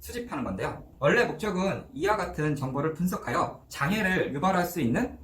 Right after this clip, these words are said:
네트워크 취약점을 파악하여 장애를 예방할 수 있으며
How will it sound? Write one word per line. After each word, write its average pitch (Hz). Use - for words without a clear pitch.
네트워크 196
취약점을 220
파악하여 226
장애를 147
예방할 151
수 -
있으며 127